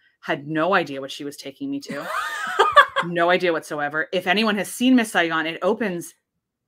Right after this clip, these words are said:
Speaker 1: in, uh, um, in an exotic dancing thing. Miss Saigon is the title of, like, a fake beauty pageant that they have.
Speaker 2: Uh-huh.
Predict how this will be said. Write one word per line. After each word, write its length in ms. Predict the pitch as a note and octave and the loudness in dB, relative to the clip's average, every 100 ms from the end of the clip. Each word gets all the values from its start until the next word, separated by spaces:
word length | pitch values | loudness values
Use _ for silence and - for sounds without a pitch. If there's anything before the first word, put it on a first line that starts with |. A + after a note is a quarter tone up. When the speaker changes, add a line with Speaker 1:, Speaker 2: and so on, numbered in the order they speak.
| _ _ _ | _ _ _
Speaker 1:
in, 360 | G3+ G3 F#3 F3+ - | -2 0 -2 -6 -6
uh, 100 | D#3+ - | -6 -2
um, 320 | F3 E3+ D#3 F3+ | 0 0 -2 -4
in 100 | F3 | -2
an 140 | D#3+ | -2
exotic 420 | D#3 F3+ G3+ F3+ | 0 4 4 2
dancing 640 | F3+ G3 A3+ E3 C#3+ D#3 D#3 _ _ _ _ _ _ _ _ _ - | -4 -2 -2 -4 -8 -8 -12 _ _ _ _ _ _ _ _ _ -6
thing. 320 | F3 D#3+ F3 | -4 -2 -4
Miss 200 | F#3 G3 | -2 -2
Saigon 360 | G#3 F#3+ F3+ F3 | 2 2 4 0
is 100 | E3+ | -2
the 80 | E3+ | -4
title 420 | F3+ E3+ E3 D#3+ | 0 2 2 0
of, 260 | E3+ E3 D#3 | -2 -2 -2
like, 200 | D#3+ D#3 | -6 -4
a 140 | E3 D3+ | -6 -8
fake 560 | - - F3 E3+ D#3 | -10 -2 0 -2 -10
beauty 300 | E3 F#3+ F#3 | -6 -2 -2
pageant 600 | - C#3+ C3+ B2+ F#3+ - - | -2 -6 -4 -8 -10 -8 -8
that 140 | D#3 | -6
they 140 | D3+ | -8
have. 320 | C#3+ C#3+ C#3+ B3 | -4 -2 2 0
Speaker 2:
Uh-huh. 180 | A#3+ | 0